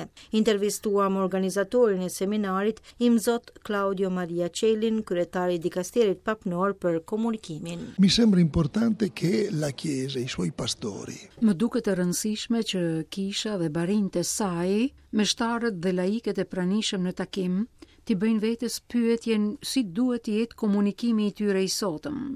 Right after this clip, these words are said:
Speaker 3: cili është qëllimi i tij, si komunikon Kisha me njeriun e sotëm. Është e natyrshme që këtyre pyetjeve t'u jepen një muri përgjigjesh, të cilat kanë të bëjnë me vëmendjen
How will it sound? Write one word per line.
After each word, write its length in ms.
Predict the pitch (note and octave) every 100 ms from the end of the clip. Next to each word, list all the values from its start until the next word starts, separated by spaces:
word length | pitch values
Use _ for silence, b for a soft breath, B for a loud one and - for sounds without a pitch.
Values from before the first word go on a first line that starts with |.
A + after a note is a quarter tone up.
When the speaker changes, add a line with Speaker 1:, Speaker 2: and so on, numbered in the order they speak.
| - b
Speaker 3:
cili 460 | b - A3 G#3+ G3
është 300 | F#3 - F#3+
qëllimi 300 | E3+ F#3 F#3+ G3
i 40 | -
tij, 200 | G3 D#3 - _ b
si 220 | - B3+
komunikon 640 | - A#3 G#3+ G3+ - G#3 G3
Kisha 400 | G#3+ A3 - A3
me 100 | G3
njeriun 340 | F#3+ G3 G3+ G3+
e 80 |
sotëm. 460 | F#3+ G#3 E3 - - - - _ b b
Është 220 | G#3+ B3
e 40 | A3
natyrshme 500 | A3+ C4 G#3 - F#3+
që 160 | - G#3
këtyre 260 | - A#3 A#3 -
pyetjeve 680 | A3 F3+ F3 F#3+ F#3+ F#3+ G3 - b b b
t'u 140 | A3+
jepen 480 | A#3 A#3+ A3+ E3+ D#3+
një 160 | G3+ G#3+
muri 300 | G#3+ F#3+ F#3+
përgjigjesh, 840 | G#3+ E3+ F3 E3 D3+ C#3+ - - - b b
të 100 | G#3
cilat 300 | - A3+ G#3
kanë 220 | G#3 F#3+
të 80 | G3
bëjnë 240 | F3+ F#3 F3+
me 80 | E3+
vëmendjen 580 | F3+ F3 F3+ F3 F#3 F3+